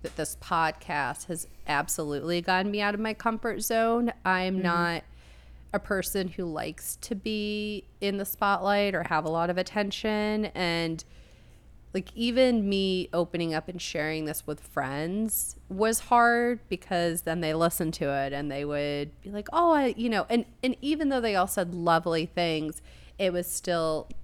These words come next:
Speaker 1: getting comfortable with, like, that level of attention that I
Speaker 2: Mm-hmm.
Speaker 1: was receiving from them that I wasn't used to. And I have started opening up to other people as well about it. And so, yeah, I think it's kind of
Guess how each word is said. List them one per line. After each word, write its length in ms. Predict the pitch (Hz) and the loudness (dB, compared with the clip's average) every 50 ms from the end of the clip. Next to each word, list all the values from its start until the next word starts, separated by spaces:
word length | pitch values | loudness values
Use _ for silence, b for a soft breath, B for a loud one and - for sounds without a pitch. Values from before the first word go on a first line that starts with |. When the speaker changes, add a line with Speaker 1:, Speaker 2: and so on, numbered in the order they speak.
| - - - - - - - - | -10 -12 -16 -18 -20 -20 -14 -4
Speaker 1:
getting 260 | - 196 175 170 170 | -2 0 0 0 -2
comfortable 680 | 170 - - - 165 160 - - 180 170 180 170 170 165 | -4 -4 -4 -4 -4 -2 -2 -2 0 2 4 4 4 4
with, 200 | 151 151 160 - | 2 0 -2 -2
like, 180 | - 151 - - | -6 -6 -4 -2
that 220 | 156 143 - - | -2 -2 -2 -2
level 320 | 156 151 143 143 147 147 | 0 0 0 2 2 0
of 100 | 147 135 | 0 0
attention 920 | 139 - - - 156 139 135 - - - 208 208 208 208 220 226 233 233 - - - - - - | -2 -6 -6 -4 -4 -4 -4 -4 -2 -2 0 0 2 2 2 0 0 -2 -4 -8 -14 -16 -12 -8
that 240 | - 202 220 233 185 | 0 2 4 6 6
I 60 | 175 | 6
Speaker 2:
Mm-hmm. 60 | - - | 6 4
Speaker 1:
was 160 | 226 233 226 | 4 4 4
receiving 600 | 226 226 233 - - 247 233 226 240 240 240 247 | 4 2 2 2 0 0 2 2 2 2 2 0
from 280 | 233 - 254 240 240 240 | 0 0 0 2 2 2
them 440 | 240 240 233 233 240 240 247 247 - - - | 2 2 2 2 2 2 0 -2 -4 -4 -2
that 100 | 226 233 | 0 2
I 40 | 233 | 4
wasn't 260 | 233 233 233 233 - | 4 2 2 0 -2
used 260 | 220 226 233 - - - | -4 -4 -4 -4 -4 -4
to. 300 | - 269 262 262 262 262 269 B B B B B B B B B B - | -2 0 2 2 2 0 -2 B B B B B B B B B B 0
And 180 | - 220 220 220 | 4 4 4 4
I 100 | 208 214 | 4 4
have 220 | 202 214 214 208 | 4 4 4 2
started 280 | - - 220 202 190 - | 2 2 2 2 2 2
opening 320 | - 175 - - 170 175 170 | 0 0 0 0 0 0 0
up 80 | 160 165 | -2 -2
to 120 | - 147 | -2 -2
other 160 | 160 165 175 | 0 0 0
people 320 | 170 - 175 156 - 143 151 | 0 0 -2 -2 0 0 0
as 180 | 147 143 - | 0 0 0
well 240 | 160 160 170 180 185 180 | 0 2 4 4 4 4
about 380 | 170 165 147 143 147 143 143 | 2 2 0 0 2 0 0
it. 260 | 147 147 143 143 139 - | 0 0 0 0 -2 -2
And 160 | - 196 196 | -2 -2 0
so, 100 | - - | 0 2
yeah, 180 | 226 226 214 175 | 2 4 4 4
I 80 | 156 160 | 2 0
think 260 | - - 285 311 320 | 0 0 0 0 0
it's 160 | 359 - - | -2 -4 -6
kind 260 | - - - 220 214 208 | -6 -4 -2 -2 0 2
of 260 | 202 190 180 180 | 2 0 0 -2